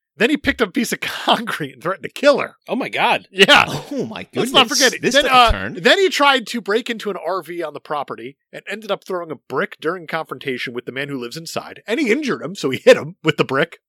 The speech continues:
Speaker 1: with said brick.
Speaker 2: Wow.
Speaker 1: Naked, uh, Chevrolet Sonic driving,
Speaker 2: Naked
Speaker 1: elderly
Speaker 2: brick
Speaker 1: kissing
Speaker 2: assailant.
Speaker 1: a brick assailant.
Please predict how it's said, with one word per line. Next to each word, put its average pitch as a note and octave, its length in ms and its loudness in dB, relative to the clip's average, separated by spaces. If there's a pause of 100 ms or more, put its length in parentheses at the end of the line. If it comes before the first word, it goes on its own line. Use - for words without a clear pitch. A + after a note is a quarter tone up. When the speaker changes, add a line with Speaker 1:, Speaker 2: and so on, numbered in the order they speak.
(220)
Speaker 1:
with - 160 -4
said E3+ 240 6
brick. F3+ 360 2
Speaker 2:
Wow. A#2+ 400 2
Speaker 1:
Naked, E3+ 320 0 (260)
uh, C#3+ 300 0 (200)
Chevrolet E3 380 0
Sonic D#3 320 0
driving, C#3+ 440 2 (260)
Speaker 2:
Naked D#3 240 4
Speaker 1:
elderly F3+ 220 8
Speaker 2:
brick D#3 180 8
Speaker 1:
kissing D#3 300 6
Speaker 2:
assailant. B2 300 6 (140)
Speaker 1:
a D#3 200 2
brick F3 260 4
assailant. C#3 420 4